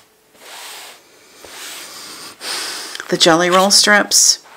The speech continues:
and remaking my, um, my quilted bag that I carry.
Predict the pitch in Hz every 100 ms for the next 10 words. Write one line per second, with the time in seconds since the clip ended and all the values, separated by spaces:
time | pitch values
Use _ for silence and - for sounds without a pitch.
0 | - - - - - - 185 165 160 170
1 | 170 165 170 190 180 185 185 - 165 147
2 | 151 151 151 156 147 147 - - - -
3 | 151 _ _ _ _ _ _ - - 160
4 | 156 175 170 175 156 147 160 180 190 196
5 | 202 196 196 202 208 214